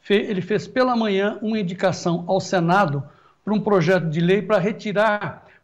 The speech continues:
parte do fundão eleitoral, aquele monte de dinheiro para se fazer política, para usar na recuperação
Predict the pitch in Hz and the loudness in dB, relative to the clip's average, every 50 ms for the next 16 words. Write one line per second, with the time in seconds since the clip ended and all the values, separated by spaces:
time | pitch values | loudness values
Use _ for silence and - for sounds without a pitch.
0 | _ _ - 220 240 247 - - 220 175 180 208 - - - 226 208 196 175 202 | _ _ 2 4 4 4 2 -2 -8 -8 -8 -8 -8 -6 -6 -6 -4 -4 -2 -2
1 | 226 240 226 208 202 208 196 - 196 185 185 190 170 - - 185 190 196 226 262 | -2 -2 -2 -2 -2 -4 -4 -2 0 0 2 2 0 0 -2 -4 -2 -2 -2 -2
2 | 269 254 190 185 190 160 170 185 196 170 175 190 - - - 180 156 147 196 196 | -2 -2 -6 -6 -6 -4 -2 -2 -2 -2 -4 -6 -8 -4 -4 -4 -2 -2 -2 -4
3 | 196 190 165 185 247 - - - - - - - - - _ _ _ _ - _ | -4 -6 -4 -4 -4 -6 -6 -12 -10 -10 -10 -10 -10 -14 _ _ _ _ -20 _
4 | _ _ 214 226 196 180 202 196 165 135 - 196 202 214 208 - - 202 208 196 | _ _ 0 2 2 4 4 2 2 2 2 2 2 2 0 -6 -6 -4 -2 -2
5 | 180 151 196 247 254 - 233 - 233 214 196 180 165 - - 208 214 220 208 - | 0 0 -2 -4 -4 -6 -6 -2 0 0 0 0 -2 -2 -2 -2 -2 -2 -2 -6